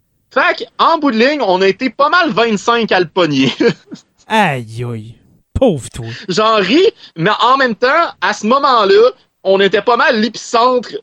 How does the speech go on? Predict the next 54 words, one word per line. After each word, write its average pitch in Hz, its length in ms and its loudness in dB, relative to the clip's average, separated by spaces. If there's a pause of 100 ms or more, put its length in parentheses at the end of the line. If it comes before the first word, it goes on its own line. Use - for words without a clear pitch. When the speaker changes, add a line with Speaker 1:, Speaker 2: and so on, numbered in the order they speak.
(440)
Speaker 1:
du 160 140 -16
coronavirus 190 800 2
en 170 120 2
Pologne. 156 440 0 (320)
Speaker 2:
Ben, 165 80 2
Speaker 1:
J'ai 170 60 2
fait - 20 2
Speaker 2:
justement, - 240 2
Speaker 1:
partie 277 180 0
Speaker 2:
parce 202 160 0
Speaker 1:
de - 20 -4
Speaker 2:
que, 220 120 0
Speaker 1:
quelque 196 140 -4
Speaker 2:
hey, 269 80 2
Speaker 1:
chose 202 60 4
Speaker 2:
c'est, 180 80 0
Speaker 1:
de 190 60 2
Speaker 2:
c'est 170 180 2
Speaker 1:
grand. 160 160 0
Speaker 2:
des 160 80 0
gens, 233 340 0 (440)
c'est - 140 -4
des 170 220 4
gens 233 160 2
qui - 100 -8
participent 214 320 -2
à 196 60 0
l'événement, 160 380 0
qui 170 160 -4
viennent 202 240 2
des 143 160 -2
quatre - 300 -4
coins 262 200 2
de 233 60 -2
la 170 120 2
planète, 170 520 2
que 185 60 2
let's 165 320 2
go, 240 180 4
retournez 190 380 2
chez 175 260 2
vous, 196 180 2
puis 170 140 -2
vous 151 160 -2
avez 170 160 2
été 196 180 -2
touché - 260 -6
par 170 140 0
la 151 140 2
même 202 240 0
personne, 202 420 -2
la 147 100 2
maquilleuse. 156 540 -2
Speaker 1:
Mais... 208 280 2